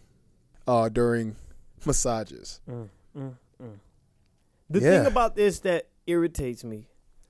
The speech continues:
Speaker 1: Go
Speaker 2: is
Speaker 1: ahead.
Speaker 2: that it's an allegation,
Speaker 1: Okay.
Speaker 2: but the damage is done.
Speaker 1: Oh, yeah, it, yeah.
Speaker 2: Damage is done.
Speaker 1: The,
Speaker 2: He's,
Speaker 1: the, the
Speaker 2: he
Speaker 1: smear
Speaker 2: is a,
Speaker 1: campaign?
Speaker 2: he's a pig. He's, n-, these aren't my words. This is the, the image, the, in, to the general public.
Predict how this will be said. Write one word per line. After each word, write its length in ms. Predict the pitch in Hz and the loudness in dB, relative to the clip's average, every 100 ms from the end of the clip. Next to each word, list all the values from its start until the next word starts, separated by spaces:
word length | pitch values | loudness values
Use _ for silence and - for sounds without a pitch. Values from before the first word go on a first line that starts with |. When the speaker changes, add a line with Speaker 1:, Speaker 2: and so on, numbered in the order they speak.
| _ _ _ 151 | _ _ _ 0
Speaker 1:
Go 80 | 135 | 2
Speaker 2:
is 60 | 131 | 2
Speaker 1:
ahead. 120 | 139 | 0
Speaker 2:
that 200 | 131 - - _ _ _ _ - | -2 -4 -14 _ _ _ _ -4
it's 180 | 185 160 | -2 -2
an 60 | 151 | -2
allegation, 720 | 160 139 117 127 120 104 - - - - - | -2 -2 -4 -6 -6 -12 -18 -20 -20 -10 -4
Speaker 1:
Okay. 340 | 117 110 110 - - - | -4 -2 -6 -8 -12 -8
Speaker 2:
but 200 | 131 151 | -6 -4
the 80 | 135 | -4
damage 420 | 123 147 143 - | -2 0 0 -4
is 120 | 104 | -10
done. 280 | 117 113 98 - - _ - - | -10 -10 -12 -18 -20 _ -8 4
Speaker 1:
Oh, 120 | 139 | 8
yeah, 240 | 151 147 | 10 8
it, 380 | 120 147 147 - - - | 10 10 10 6 -10 8
yeah. 240 | 151 135 | 10 10
Speaker 2:
Damage 440 | 117 139 202 214 139 | 6 4 6 4 2
is 100 | 113 | -2
done. 260 | 131 127 92 - - | -2 -4 -8 -4 10
Speaker 1:
The, 200 | 170 160 | 12 12
Speaker 2:
He's, 100 | 160 | 12
Speaker 1:
the, 100 | 185 | 10
the 120 | 175 | 10
Speaker 2:
he 100 | 180 196 | 8 10
Speaker 1:
smear 220 | 196 240 | 12 12
Speaker 2:
is 80 | 165 | 12
a, 20 | |
Speaker 1:
campaign? 500 | 240 254 254 247 262 | 12 12 12 12 10
Speaker 2:
he's 160 | 302 185 | 8 4
a 80 | 156 | 0
pig. 580 | - - 202 214 202 170 _ _ | 4 6 8 8 4 -10 _ _
He's, 400 | - 156 139 117 | -10 -6 -4 0
n-, 180 | 165 170 | 0 2
these 320 | 175 160 185 | 0 2 2
aren't 160 | 175 135 | 2 2
my 180 | 143 151 | 2 2
words. 300 | 139 123 110 | 2 -2 -4
This 160 | 143 | -6
is 140 | 151 123 | -6 -4
the, 320 | 131 110 107 | -2 -2 -4
the 160 | 110 - | -8 0
image, 380 | 180 175 151 139 151 | 4 4 2 -4 -8
the, 220 | 147 170 | -8 -4
in, 200 | 165 147 | -4 -4
to 200 | - 147 | -2 -2
the 60 | 113 | 0
general 300 | 139 131 113 | -2 -2 -4
public. 380 | 151 120 104 | -4 -4 -6